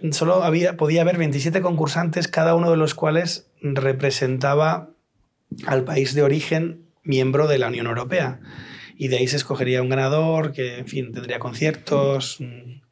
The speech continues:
un contrato discográfico, etcétera. Eh, y había diferentes modalidades de escoger a los representantes de cada país. Hay países que hicieron un concurso nacional interno,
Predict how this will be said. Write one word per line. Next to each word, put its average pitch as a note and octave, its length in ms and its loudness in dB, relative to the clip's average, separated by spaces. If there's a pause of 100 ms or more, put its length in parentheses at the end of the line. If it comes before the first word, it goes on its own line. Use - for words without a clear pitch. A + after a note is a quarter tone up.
(580)
un C3 160 -6
contrato B2 380 -2
discográfico, C3 1400 -4 (400)
etcétera. A#2 460 -14 (1160)
Eh, B2+ 400 -4 (340)
y D3 800 0 (640)
había D3+ 300 4
diferentes E3 500 2
modalidades D3+ 720 4
de D3+ 60 0
escoger C3 420 -2
a D3 80 4
los C#3+ 180 2
representantes A#2+ 520 -4
de C3 80 0
cada B2 240 0
país. B2 260 0
Hay B2+ 80 2
países C3 380 0
que - 80 -12
hicieron C3+ 240 0
un C3 100 2
concurso B2 480 -2
nacional B2+ 480 0
interno, D#3 640 0